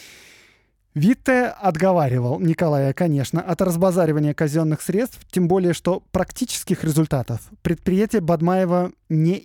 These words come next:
имело. <laughs> Все эти миллионы предыдущие растворились в степи, а точнее, скорее всего, значительная часть прилипла к рукам Бадмаева. И только у нас вот шкурки сусликов гниют на складах компании "Бадмаев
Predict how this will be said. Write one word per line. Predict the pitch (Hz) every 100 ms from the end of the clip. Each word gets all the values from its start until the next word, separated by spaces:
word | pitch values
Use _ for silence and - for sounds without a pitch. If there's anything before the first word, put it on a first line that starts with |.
| 160
имело. | 139 110 107 110 - -
<laughs> | - - - - -
Все | - 269
эти | 262 220
миллионы | 190 196 185 175 262 220
предыдущие | 196 175 170 160 - 151
растворились | 165 - 208 208 208 156
в | -
степи, | - 170 - 285 302 - - - -
а | - 120
точнее, | 151 147 - 226 214 180
скорее | - 151 160 185
всего, | - 156 156
значительная | 151 147 220 180 156
часть | - 175 -
прилипла | - 160 165 - 160
к | -
рукам | 180 - 156
Бадмаева. | 147 143 131 117 107 110 107 - - - -
И | 202
только | 208 233 226
у | 190
нас | 180 180
вот | 165 156
шкурки | - - 185 156
сусликов | - 151 127 117 123
гниют | 143 156 147 143
на |
складах | 135 - 143 196 -
компании | 151 127 190 185 165 180
"Бадмаев | 156 151 139 139 156 151 139